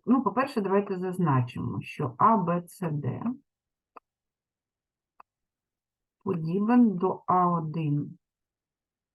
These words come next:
Б один, С один, Д один.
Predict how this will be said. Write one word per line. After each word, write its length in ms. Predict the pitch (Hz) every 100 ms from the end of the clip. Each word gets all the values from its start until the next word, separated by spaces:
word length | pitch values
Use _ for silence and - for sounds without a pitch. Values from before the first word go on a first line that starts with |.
| _ _ _ _ _ _ _ _
Б 400 | 160 156 185 180
один, 640 | 156 147 147 147 143 - -
С 260 | - 185 165
один, 420 | 147 147 151 151
Д 240 | 151 143
один. 560 | 147 160 170 220 294